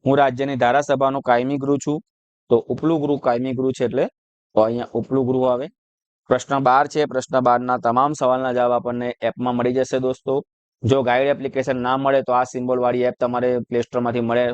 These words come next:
શોધીને ડાઉનલોડ કરી લેજો. આ વીડિયો દોસ્તો તમને કેવો લાગ્યો? બીજો વીડિયો સમાજ, અ, સમાજ વિજ્ઞાનનો પત્યો બીજો આપણે, એ, અ, વિજ્ઞાન અને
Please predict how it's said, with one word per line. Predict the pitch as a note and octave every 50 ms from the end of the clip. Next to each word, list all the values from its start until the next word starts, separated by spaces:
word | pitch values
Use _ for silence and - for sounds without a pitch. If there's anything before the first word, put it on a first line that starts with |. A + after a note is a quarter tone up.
| A#2 -
શોધીને | C3 A#2+ A2+ B2 B2
ડાઉનલોડ | A2+ A2 A2 A2+ A#2+ B2+ B2+
કરી | B2+ C3 C3
લેજો. | C3 B2+ C3 C#3+ D3+ - _ _ _ _ _ _ -
આ | - C#3
વીડિયો | C#3 D3 D3 D3+ D3+
દોસ્તો | D3 D3 C#3 - D3 C3
તમને | - C3+ C#3 C3+
કેવો | C3 - C3+ C3 C#3 D3
લાગ્યો? | C#3+ C3+ C3+ C3 C#3 C#3
બીજો | C3 C3 B2 C#3 C#3+
વીડિયો | C3+ C3+ C3 C#3 C#3
સમાજ, | C3 - B2+ B2 C3 C3+ C3+ -
અ, | B2 B2
સમાજ | - - B2+ B2+ C3+ C#3 C#3
વિજ્ઞાનનો | C#3 B2+ C3+ C3+ C3+ C3+ A#2
પત્યો | C3 B2+ - C#3 C3
બીજો | B2+ B2 A#2+ C3+ C#3
આપણે, | C3+ A#2+ B2 C3 C3+ C#3 - _ _ _ _ _
એ, | - A#2+ B2 B2 B2 - - _ _ _
અ, | - A2 A#2 A#2 A#2 A#2 A2+ A2+
વિજ્ઞાન | A2+ C3 B2+ B2+ C3+ C#3+ D3 D3
અને | C#3+ C3+ C3+ C#3 C#3